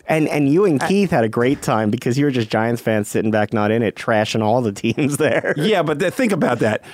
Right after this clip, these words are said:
Speaker 2: Well, our good time is trashing on people, but our team has the worst record in the last five years.
Speaker 1: So Dak scrambles and slides, doesn't give the ref the ball, the clock runs out, Dallas
Speaker 2: And
Speaker 1: gets
Speaker 2: who do you
Speaker 1: no
Speaker 2: blame
Speaker 1: shot
Speaker 2: for
Speaker 1: at the
Speaker 2: that?
Speaker 1: end zone.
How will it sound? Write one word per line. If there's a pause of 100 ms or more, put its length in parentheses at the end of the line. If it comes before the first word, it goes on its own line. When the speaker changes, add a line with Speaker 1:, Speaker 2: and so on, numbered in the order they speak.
(120)
Speaker 2:
Well,
our
good
time
is
trashing
on
people,
but
our
team
has
the
worst
record
in
the
last
five
years.
Speaker 1:
So
Dak
scrambles
and
slides,
doesn't
give
the
ref
the
ball,
the
clock
runs
out, (200)
Dallas
Speaker 2:
And
Speaker 1:
gets
Speaker 2:
who
do
you
Speaker 1:
no
Speaker 2:
blame
Speaker 1:
shot
Speaker 2:
for
Speaker 1:
at
the
Speaker 2:
that?
Speaker 1:
end
zone.